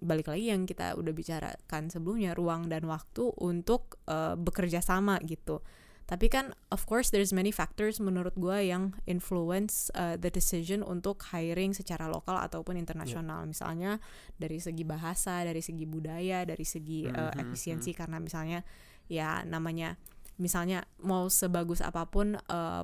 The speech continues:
Speaker 1: platform komunikasinya atau tool komunikasinya, tapi kalau tidak saling mengerti bahasanya kan sama aja bohong gitu. Karena itu yang menjadi foundation dari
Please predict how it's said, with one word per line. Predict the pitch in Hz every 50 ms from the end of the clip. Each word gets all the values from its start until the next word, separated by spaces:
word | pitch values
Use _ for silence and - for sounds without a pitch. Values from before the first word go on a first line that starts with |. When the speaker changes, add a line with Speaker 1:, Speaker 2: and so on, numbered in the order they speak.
| - -
Speaker 1:
platform | - 165 165 - - - - 170 170 170 180
komunikasinya | 175 - - 170 170 170 170 165 - 175 - - - 175 160 160 170 190 202 -
atau | - 180 175 165
tool | - - 180 185 180
komunikasinya, | - - 175 170 165 165 165 - - 151 - - 156 160 190 247
tapi | - - 170 170 - - - -
kalau | - - 180 165 165 170 -
tidak | - 185 170 -
saling | - - 175 175 170
mengerti | 165 170 165 165 175 - - 185
bahasanya | 180 165 175 180 160 160 - 175 185 208
kan | 233 240 240
sama | 220 185 160 156 151
aja | 156
bohong | 156 160 165 170 - 160 156 156 156 160
gitu. | 147 - - - - - - - - - - - - - - -
Karena | - 185 165 165 185 196
itu | 190 196 196 233 240
yang | 226 196 180
menjadi | 175 165 165 160 156 160 165 165 165 160
foundation | - - 160 165 165 156 156 160 - 240 233 220 190
dari | 165 160 185 220 233 202 -